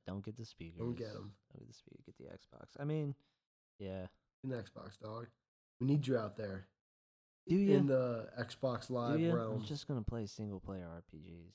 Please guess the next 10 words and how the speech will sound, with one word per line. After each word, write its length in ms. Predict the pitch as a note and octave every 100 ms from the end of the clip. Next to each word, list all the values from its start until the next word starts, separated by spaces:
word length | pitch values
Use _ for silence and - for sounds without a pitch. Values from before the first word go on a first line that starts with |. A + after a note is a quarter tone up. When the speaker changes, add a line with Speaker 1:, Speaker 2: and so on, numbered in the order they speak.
| -
Speaker 1:
dude. 200 | - C3 -
<laughs> 160 | - -
Speaker 2:
But 260 | D3 D#3
we 120 | D3+ -
could 180 | D3+
play 600 | - E3 D3+ D3 C#3+ C3+ -
team 420 | - - F3 G3+ D#3
R 160 | B2
P 240 | G2+ A2 A2
Gs. 680 | A2 A2 B2 B2 - -